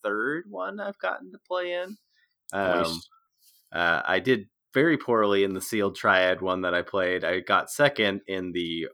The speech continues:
Speaker 1: uh, uh, Archon Prime, and so this one's, uh, sealed, uh, pick one deck out of three. So I'm, I'm just excited to get some local play in.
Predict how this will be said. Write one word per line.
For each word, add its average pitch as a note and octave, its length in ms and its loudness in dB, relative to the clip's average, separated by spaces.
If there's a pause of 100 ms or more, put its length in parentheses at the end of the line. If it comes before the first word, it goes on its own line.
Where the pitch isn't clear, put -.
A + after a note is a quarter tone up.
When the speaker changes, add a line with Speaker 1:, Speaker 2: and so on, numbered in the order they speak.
(260)
Speaker 1:
uh, E2 340 0 (200)
uh, D2 160 -6 (100)
Archon F#2 600 0 (300)
Prime, F2 400 0
and E2+ 260 -6 (220)
so F2+ 320 0
this C3 180 0
one's, A#2 420 4
uh, F#2 320 2
sealed, A2+ 800 0 (400)
uh, E2 320 -2 (140)
pick C3+ 240 -2
one G#2+ 240 -2
deck G2 220 -2
out F2+ 120 0
of F2+ 120 -8
three. E2+ 340 -4
So F#2 220 -4
I'm, F#2 180 -2
I'm G#2+ 160 -2
just A#2+ 160 -8
excited F#2+ 560 0
to F2+ 260 -4 (340)
get B2+ 180 2
some G2+ 260 -4
local A#2 380 0
play G#2+ 440 0 (180)
in. G2 480 -4